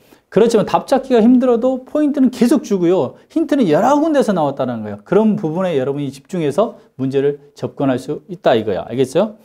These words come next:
자, 보니까 쓰리디 프린트 기술이, 자, 오늘날에는 뭐합니까? 회사나 대학교에서만 단지 사용된다고 했는데, 자,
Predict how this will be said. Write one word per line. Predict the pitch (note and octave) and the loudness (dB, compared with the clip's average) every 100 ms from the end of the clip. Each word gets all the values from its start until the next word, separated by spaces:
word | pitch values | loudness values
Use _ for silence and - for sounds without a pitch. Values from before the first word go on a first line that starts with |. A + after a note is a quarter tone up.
| _ _ _ - | _ _ _ -6
자, | A2 F2+ - | -4 -2 0
보니까 | A3+ A3+ F#3 - - _ | 2 4 2 0 -10 _
쓰리디 | - D#4+ E4 C#4 G#3+ - | -2 2 2 0 -4 -2
프린트 | B3+ A3+ G3+ | 0 0 -2
기술이, | E3 D3+ F3+ D3+ D#3+ A2+ G#2 _ _ _ | -2 -2 0 0 0 -2 -8 _ _ _
자, | - B2 | 0 2
오늘날에는 | B2 E3+ G#3+ G#3 G3 E3+ | 4 4 4 4 2 0
뭐합니까? | C#3+ C#3+ C3 B2 F#3+ A#3 - _ _ _ B3 | 0 0 -2 -2 -2 -2 -6 _ _ _ -4
회사나 | A3+ G#3+ G#3 G#3+ G#3+ _ | -2 0 0 -2 -6 _
대학교에서만 | - E3 E3+ F#3 D#3+ E3 E3 E3+ E3 - | 0 0 2 0 0 -4 -6 -6 -10 -12
단지 | C3+ C#3 | -12 -8
사용된다고 | C#3+ G3+ F3 C3+ A2 G2 _ _ _ _ _ _ _ B3+ | -4 -4 -4 -6 -8 -12 _ _ _ _ _ _ _ 2
했는데, | A3 A#3 G3 C#3+ C#3+ G#2 - _ _ _ _ | 4 4 0 0 0 0 -6 _ _ _ _
자, | - G#2+ F2 | -4 -4 -4